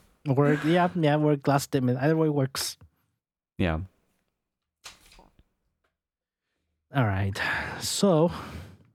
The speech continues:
Speaker 1: well, we will wait for Collins's test, uh, next week or next, next week. Uh, until that, let's go back to, uh, this week's topic that we want to discuss, or I'm not sure we or some,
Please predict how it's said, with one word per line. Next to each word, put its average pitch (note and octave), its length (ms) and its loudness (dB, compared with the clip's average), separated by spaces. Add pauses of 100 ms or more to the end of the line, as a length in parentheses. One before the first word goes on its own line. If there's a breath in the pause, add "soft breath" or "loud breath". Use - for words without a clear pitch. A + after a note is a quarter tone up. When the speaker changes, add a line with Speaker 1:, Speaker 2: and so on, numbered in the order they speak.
(2750 loud breath)
Speaker 1:
well, C#3 200 4
we C#3+ 320 2
will B2 480 2
wait C3 220 2
for C3 200 0
Collins's B2 500 0
test, - 460 -2 (240 loud breath)
uh, A2 280 0
next A2 340 -2
week B2+ 200 -2
or A2 120 -2
next, A2 340 -4
next G#2+ 240 -4
week. B2+ 280 -2 (920 soft breath)
Uh, A#2 320 0
until B2+ 320 0
that, B2+ 400 0 (180)
let's A2+ 180 -2
go B2 120 -2
back A#2 220 -2
to, A#2+ 220 0
uh, A2+ 300 0 (140)
this A#2 280 -2
week's - 280 -4
topic A#2+ 360 0
that A2 140 -2
we A2 80 0
want A2 160 0
to A2+ 80 -2
discuss, C3+ 640 0
or A2 340 -2 (120)
I'm A2 120 -6
not A2 160 -2
sure G#2 160 -4
we A2 280 -2
or G2+ 260 -4
some, - 340 -8